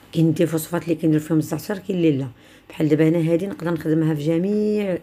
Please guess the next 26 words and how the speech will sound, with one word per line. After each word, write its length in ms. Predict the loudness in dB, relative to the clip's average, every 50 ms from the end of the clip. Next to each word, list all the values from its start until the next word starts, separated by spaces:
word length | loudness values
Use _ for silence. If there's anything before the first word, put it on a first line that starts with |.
| -8
الحوايج 420 | -12 -12 -12 -8 -4 -2 0 0 2
اللي 120 | 2 0
بغيت 240 | 0 0 -2 -2 -2
بولونيز. 560 | 0 0 2 2 0 0 -2 -4 -6 -8 -12 -20 _ -20 -20 _ -20 -20 -20 -20 -20 -20 -20 _ _ _ -2 0
هنا 180 | 2 2 2
كي 140 | 0 -2 -6
كتشوفوا 380 | -4 -4 -6 -4 -4 -2 0 2
دوز 240 | 4 4 2 2
بدا 320 | 0 -4 -2 -2 -2 -2 -2
غادي 180 | -2 -2 -2
ضفت 280 | 0 -2 -4 -6 -4 -6
عليها 380 | -2 0 0 0 -2 -4 -6 -6 -4
جوج 180 | -2 0 0
معالق 400 | 0 0 0 0 -2 -2 -4 -6
ديال 180 | -4 -2 -2 -2
الفورز، 500 | -2 -4 -4 -4 -2 -2 -2 -4 -6 -8 -16 -20 -20 -20 -20 -14 -6 -4
وغادي 360 | -2 0 2 2 2 2 0
نحركها، 840 | -2 -2 -4 -4 -4 -4 -2 -2 -4 -4 -4 -4 -2 -2 -2 -4 -8 -20 -20 _ _ _ _ -20 -20 -20 -20 _ _ -4 0
ما 120 | 0 0
تخافوش 480 | 2 0 -2 -2 -2 -2 -2 -2 0 0
البنات 420 | 2 2 2 0 0 0 0 0
اللي 120 | 0 0
تقولوا 260 | 2 0 0 0 0 2
انا 200 | 2 2 2 2
غتكتل 540 | -2 -6 -10 -18 -14 -6 -2 -2 0 0
لكم، 280 | -2 -4 -2 -4 -4